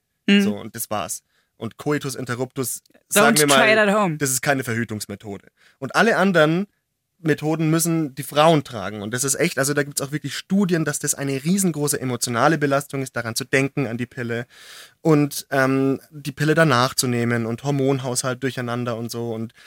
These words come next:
Speaker 2: sich dann auch noch was anhören, ähm, zu müssen von irgendwelchen Kerlen, die sagen, "Alter,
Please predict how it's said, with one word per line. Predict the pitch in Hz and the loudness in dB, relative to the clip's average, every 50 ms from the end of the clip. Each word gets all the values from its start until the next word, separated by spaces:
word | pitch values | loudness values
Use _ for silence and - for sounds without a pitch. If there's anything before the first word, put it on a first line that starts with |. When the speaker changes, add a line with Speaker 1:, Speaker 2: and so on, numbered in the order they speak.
| - _ | -16 _
Speaker 2:
sich | - 151 143 | -6 -4 0
dann | - 147 143 | 2 2 2
auch | 120 147 147 | 2 0 -2
noch | 151 143 151 | -4 -6 -6
was | 156 - - | -6 -6 -2
anhören, | - 151 180 196 175 156 156 147 147 139 123 - _ _ _ _ _ | 0 2 2 4 4 4 4 4 2 0 -2 -6 _ _ _ _ _
ähm, | - 139 127 123 123 123 113 | -6 -4 -4 -2 -4 -6 -6
zu | - 131 | -6 -6
müssen | 127 131 131 - 156 151 151 | -6 -4 -4 -4 -4 -6 -6
von | 143 - 151 139 123 | -6 -8 -8 -6 -6
irgendwelchen | 139 147 143 131 131 127 139 131 | -6 -6 -6 -8 -8 -10 -10 -12
Kerlen, | - - 135 139 151 160 | -6 -4 -2 0 0 -2
die | 147 143 | -2 -4
sagen, | 139 - 135 131 131 131 135 131 - _ _ _ _ _ _ _ _ _ _ _ | -4 -4 -2 -2 -2 -4 -6 -8 -10 _ _ _ _ _ _ _ _ _ _ _
"Alter, | 123 131 131 123 131 135 127 127 127 120 - | 0 2 2 0 0 0 0 2 2 0 -2